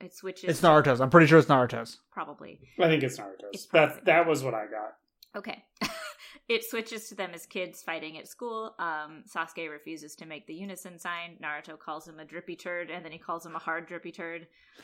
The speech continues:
Speaker 1: Iruka
Speaker 2: Mm-hmm,
Speaker 1: is
Speaker 2: mm-hmm.
Speaker 1: like, "Man, don't." Um,
Speaker 2: Did we,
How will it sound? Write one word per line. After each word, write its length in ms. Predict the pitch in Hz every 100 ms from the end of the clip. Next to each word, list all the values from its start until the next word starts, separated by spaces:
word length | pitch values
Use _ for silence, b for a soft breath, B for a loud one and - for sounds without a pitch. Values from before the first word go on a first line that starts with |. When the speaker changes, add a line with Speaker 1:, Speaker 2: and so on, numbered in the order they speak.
| b
Speaker 1:
Iruka 300 | 185 180 156
Speaker 2:
Mm-hmm, 240 | 143 131 131
Speaker 1:
is 160 | 175
Speaker 2:
mm-hmm. 100 | 139
Speaker 1:
like, 220 | 131 131
"Man, 320 | 208 208 202 190
don't." 300 | 180 175 220 - b b b b -
Um, 160 | 185
Speaker 2:
Did 560 | 180 180 202 - - 202
we, 280 | 185 269